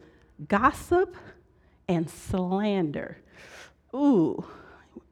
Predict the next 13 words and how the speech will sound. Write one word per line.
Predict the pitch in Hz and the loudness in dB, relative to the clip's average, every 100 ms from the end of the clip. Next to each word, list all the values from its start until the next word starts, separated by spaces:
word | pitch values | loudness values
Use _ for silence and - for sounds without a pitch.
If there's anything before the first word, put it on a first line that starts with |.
| 214 | -16
yeah, | - 311 247 196 | -6 0 0 0
he | - | -4
talks | 269 320 370 | -2 -2 0
about | 403 285 214 | 4 4 6
this | 196 | 2
stuff | - 202 170 - | 2 2 2 2
in | |
the | 175 | 0
Bible, | 160 156 151 | 2 0 0
you | 151 156 | -4 -4
guys, | 151 - 226 | -4 0 0
okay? | 233 - 247 330 - - - - - | 0 4 6 6 0 -16 -20 -2 4
Um, | 226 214 196 | 6 6 2